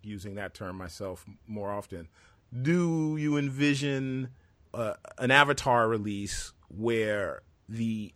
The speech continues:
imax, let's, I think they're gonna have two by then.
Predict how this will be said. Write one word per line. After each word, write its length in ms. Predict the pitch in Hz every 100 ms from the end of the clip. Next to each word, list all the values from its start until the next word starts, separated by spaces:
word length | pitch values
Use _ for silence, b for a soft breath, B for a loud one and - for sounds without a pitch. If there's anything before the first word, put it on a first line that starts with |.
| 127
imax, 800 | 143 147 135 131 123 - - -
let's, 280 | 127 123 -
I 80 | 120
think 160 | 170
they're 80 | 147
gonna 120 | 127
have 180 | 113 95
two 220 | - 165
by 200 | 127 104
then. 320 | 87 85 87